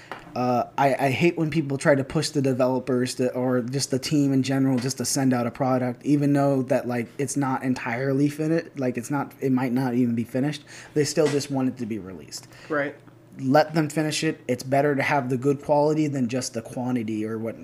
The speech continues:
Speaker 1: whatever you wanna say. Uh, wh-, while, uh, <clears throat> sorry about that, E A. I'm kind of, like, touching on you guys right then and there because you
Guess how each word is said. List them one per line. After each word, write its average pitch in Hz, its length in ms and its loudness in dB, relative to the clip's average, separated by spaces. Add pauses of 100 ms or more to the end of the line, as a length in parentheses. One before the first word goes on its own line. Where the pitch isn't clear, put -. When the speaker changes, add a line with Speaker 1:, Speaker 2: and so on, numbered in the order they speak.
(140)
Speaker 1:
whatever 110 380 -6
you 104 140 -6
wanna 101 240 -10
say. 104 340 -6 (840)
Uh, 113 240 0
wh-, 113 280 0
while, 131 500 2
uh, 110 380 -2 (260)
<clears throat> 143 760 4
sorry 139 400 4
about 120 300 -2
that, 117 200 -2
E 120 200 2
A. 120 280 -2
I'm 117 160 -4
kind 127 240 0
of, 117 120 -2
like, 117 240 -2
touching 131 360 0
on 117 160 0
you 117 140 0
guys 113 320 -2
right 113 160 -6
then 117 160 -4
and 110 180 -4
there 117 260 -4
because 113 280 -6
you 110 180 -4